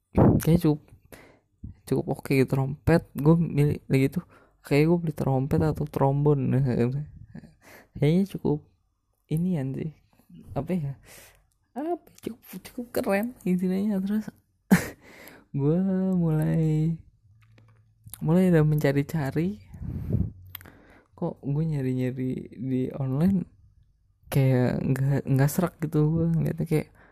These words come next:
maksudnya di Tokped yang gitu-gitu nggak serak gitu.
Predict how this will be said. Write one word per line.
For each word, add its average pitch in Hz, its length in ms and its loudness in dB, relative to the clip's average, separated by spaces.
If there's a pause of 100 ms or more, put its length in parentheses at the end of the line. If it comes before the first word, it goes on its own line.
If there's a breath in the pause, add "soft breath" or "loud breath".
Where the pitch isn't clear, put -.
(520 soft breath)
maksudnya 165 320 0
di 147 100 4 (380)
Tokped - 380 -4
yang 139 160 0
gitu-gitu 131 260 -2 (320)
nggak 131 240 -2
serak - 240 -10
gitu. 143 200 4